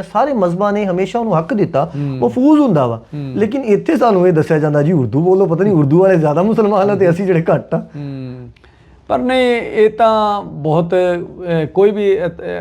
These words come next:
Speaker 2: ਇਹਨੂੰ ਕਹਿ ਸਕਦੇ ਹਾਂ ਆਪਾਂ, ਤਸਦੀਕ ਨਹੀਂ ਕਰੂਗਾ ਕਿਤੇ ਵੀ, "ਤੁਸੀਂ ਘੱਟ ਬੋਲਣ ਵਾਲੇ ਤਾਂ ਉਹਨਾਂ ਨੂੰ ਕੁੱਟੋ, ਡਰਾਓ ਤੇ ਉਹਨਾਂ ਦੇ, ਉਹਨਾਂ ਦੀ ਭਾਸ਼ਾ ਕਹੋ।" ਇਹ ਤਾਂ ਬਹੁਤ, ਇਹਨੀ ਤਾਂ ਸਾਰੇ ਪਾਸੇ, ਪਾਸਿਓਂ ਨਿੰਦਿਆ ਹੋਣੀ ਚਾਹੀਦੀ ਹੈ ਤੇ ਹੁੰਦੀ ਵੀ ਆ। ਤੁਸੀਂ ਕਲਾਕਾਰਾਂ ਦੀ ਗੱਲ ਕੀਤੀ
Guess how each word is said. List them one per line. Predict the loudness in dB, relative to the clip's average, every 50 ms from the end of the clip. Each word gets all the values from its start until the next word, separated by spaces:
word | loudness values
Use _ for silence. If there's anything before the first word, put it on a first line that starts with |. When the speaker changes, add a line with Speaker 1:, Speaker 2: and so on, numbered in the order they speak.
| -6 -6 -6
Speaker 2:
ਇਹਨੂੰ | -6 -6 -4
ਕਹਿ | -2 -2 -2 -2
ਸਕਦੇ | -2 -2 -2 -2 -2
ਹਾਂ | -2
ਆਪਾਂ, | -2 -2 -2 0
ਤਸਦੀਕ | 0 0 0 2 2 2 2 2 0
ਨਹੀਂ | 0 0 0
ਕਰੂਗਾ | 0 0 0 0 -2 -2 -2
ਕਿਤੇ | -2 -4 -2 0 0 0
ਵੀ, | 0 -2 -4
"ਤੁਸੀਂ | -4 -6 -6 -6 -4 0 0
ਘੱਟ | 0 0 0
ਬੋਲਣ | -2 -4 -4 -4 -4 -4
ਵਾਲੇ | -4 -4 -4 -4
ਤਾਂ | -4 -4
ਉਹਨਾਂ | -4 -4 -4
ਨੂੰ | -4
ਕੁੱਟੋ, | -6 -6 -6 -4 -4 -4 -4
ਡਰਾਓ | -2 -2 -2 0 0 -2 -2
ਤੇ | -4 -4
ਉਹਨਾਂ | -4 -4 -4 -4
ਦੇ, | -2 -2
ਉਹਨਾਂ | -2 -2 -4 -6 -6 -8
ਦੀ | -6
ਭਾਸ਼ਾ | -4 -2 -2 -2 -2 -4 -6
ਕਹੋ।" | -6 -4 -4 -4 -4 -4 -8 -14 -20 -20 -20 -20 -8 -4
ਇਹ | -2 0
ਤਾਂ | 0 0
ਬਹੁਤ, | 2 2 2 2 2 0 -2 -2 -2 -6 -6
ਇਹਨੀ | -4 0 0 2
ਤਾਂ | 2 2
ਸਾਰੇ | 0 0 0 0 0 -2
ਪਾਸੇ, | -2 -2 -4 -2 -2 -2 -2 -4 -4 -4
ਪਾਸਿਓਂ | -4 -4 -2 -2 -4 -4
ਨਿੰਦਿਆ | -4 -2 -2 -2 -2
ਹੋਣੀ | -2 -2 -4 -6
ਚਾਹੀਦੀ | -4 -2 0 2 2 2 2
ਹੈ | 2
ਤੇ | 2 0
ਹੁੰਦੀ | -2 -2 -2 0 2 2
ਵੀ | 2 2 0 -2
ਆ। | -2 -4 -8 -14 -18 -20 -20 -20 -20 -20 _ _ _ _ _
ਤੁਸੀਂ | -6 -4 -4 -2
ਕਲਾਕਾਰਾਂ | 0 2 2 2 2 0 0 0 0
ਦੀ | 0 -2 -2 -2
ਗੱਲ | -4 -6 -6 -10
ਕੀਤੀ | -12 -14 -14 -14 -12 -10 -12 -12